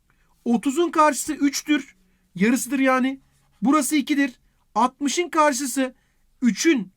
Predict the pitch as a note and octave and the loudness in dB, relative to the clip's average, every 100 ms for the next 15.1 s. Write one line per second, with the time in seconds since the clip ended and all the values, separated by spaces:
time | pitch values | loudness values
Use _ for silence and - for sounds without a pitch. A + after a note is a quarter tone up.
0 | - A#3 B3 - F4 E4 D4 D#4+ - _ | -2 -2 -2 -6 -4 -4 -2 -4 -8 _
1 | _ _ _ _ _ _ A3+ A3+ C#4+ C#4 | _ _ _ _ _ _ -2 0 -2 -2
2 | C#4 D4 C#4+ D4 D4 C#4+ _ _ _ _ | -2 -2 0 0 -2 -6 _ _ _ _
3 | _ D3+ F#3+ C4 D#4+ C4 G3+ D#4 D#4 D4 | _ -6 0 0 0 -2 -4 -2 0 2
4 | C#4 C#4 _ _ - B3+ - A#3+ G#3 A#3 | 2 0 _ _ -2 -2 -2 -2 0 0
5 | A3 - B3 A#3 B3 F#3 - _ G3+ G3 | -2 -4 -4 0 0 0 -4 _ -2 -2
6 | A#3 A#3+ A#3+ A3+ G3 A#3+ A#3 B3+ B3 D4+ | -2 -2 -2 -2 -2 -4 -4 -4 -2 -2
7 | D4 D4 C#4+ C#4+ - _ _ F#3 A3 G#3 | -2 0 0 -2 -6 _ _ -2 0 2
8 | A3 - _ _ _ B3 D#4+ D#4 - - | 0 -2 _ _ _ -2 0 0 0 0
9 | E4 - D#4 D4 C#4 C4 B3+ A#3+ A3 A#3 | 0 0 -2 0 2 2 0 -2 -2 -4
10 | - _ _ _ F4 E4+ D#4+ D4+ D4 C#4+ | -8 _ _ _ -4 -2 0 2 2 2
11 | C#4 - C4+ B3+ B3 A#3 - A3 G#3+ A3+ | 2 0 0 0 2 0 0 -4 -4 -6
12 | _ _ _ _ _ _ _ _ _ _ | _ _ _ _ _ _ _ _ _ _
13 | C#4 - C#4+ C#4 C4+ _ _ _ _ _ | -2 2 2 2 0 _ _ _ _ _
14 | - C4 C4+ D4 C#4 C4+ C#4 C#4 C4+ C4 | 0 0 2 0 0 0 0 0 2 0
15 | C4 | 0